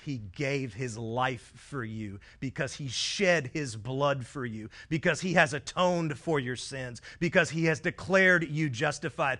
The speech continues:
sanctified, and will ultimately one day declare you glorified? Do you want Jesus for Jesus, or do you want him for what he can do for you? Do you want him to fulfill your earthly ambitions?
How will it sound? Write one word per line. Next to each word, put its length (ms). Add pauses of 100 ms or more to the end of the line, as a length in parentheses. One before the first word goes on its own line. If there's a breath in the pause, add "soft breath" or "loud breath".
(140 loud breath)
sanctified, 720
and 80
will 160
ultimately 340
one 260
day 160
declare 380
you 240 (240 loud breath)
glorified? 680
Do 80
you 200
want 540
Jesus 580
for 200
Jesus, 760 (160 loud breath)
or 120
do 100
you 160
want 360
him 200
for 180
what 260
he 140
can 320
do 220
for 160
you? 320 (1900 soft breath)
Do 120
you 200
want 360
him 180
to 140
fulfill 560
your 240
earthly 420
ambitions? 640